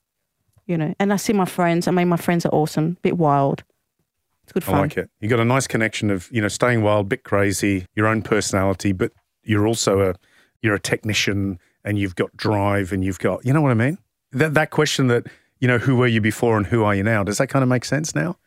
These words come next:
Speaker 1: Oh, a hundred percent.
Speaker 2: You know, you rewind the clock to when you were at school, you've kept a bit of that.
Speaker 1: <laughs> I think no-, nothing's really changed, has it?
Speaker 2: Yeah.
Speaker 1: Slightly.
Speaker 2: You're bloody good at what you
Speaker 1: Slightly.
Speaker 2: do. I mean, that's, that's, that's a, that's a, a lifetime
Speaker 1: Yeah.
Speaker 2: of dedication. That's what it means.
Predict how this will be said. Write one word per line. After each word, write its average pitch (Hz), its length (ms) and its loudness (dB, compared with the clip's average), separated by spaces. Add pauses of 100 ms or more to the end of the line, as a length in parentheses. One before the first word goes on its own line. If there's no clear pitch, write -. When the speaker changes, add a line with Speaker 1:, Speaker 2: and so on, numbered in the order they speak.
(240)
Speaker 1:
Oh, 403 100 2
a 247 40 0
hundred 208 260 0
percent. 147 240 0
Speaker 2:
You 135 40 2
know, 127 40 2
you 127 120 2
rewind 123 360 2
the 113 60 0
clock 127 280 0 (140)
to 123 120 0
when 117 160 2
you 113 100 2
were 107 80 2
at 107 80 -2
school, 120 460 0 (100)
you've 120 140 -10
kept - 200 -4
a 131 40 0
bit 120 180 2
of 101 80 0
that. 101 300 -2
Speaker 1:
<laughs> - 60 -16
I - 1300 -8
think 494 200 0
no-, 302 200 0
nothing's 311 460 0
really 202 180 0
changed, 311 480 0
has 185 180 0
it? 427 240 0
Speaker 2:
Yeah. - 400 -10
Speaker 1:
Slightly. 165 480 -2
Speaker 2:
You're 123 60 -4
bloody 127 240 0
good 113 140 0
at 98 80 -2
what 101 200 -2
you 87 60 -8
Speaker 1:
Slightly. 98 240 0
Speaker 2:
do. 85 60 -6
I 85 40 -8
mean, 95 160 -2
that's, - 340 -4
that's, - 400 -8
that's 110 240 -2
a, 98 80 -4 (160)
that's 127 220 0
a, 113 140 0 (260)
a 113 40 0
lifetime 117 360 2
Speaker 1:
Yeah. 101 60 0
Speaker 2:
of 92 40 -2
dedication. 98 520 -2
That's - 200 -14
what 92 100 -8
it 92 80 -10
means. 95 240 -10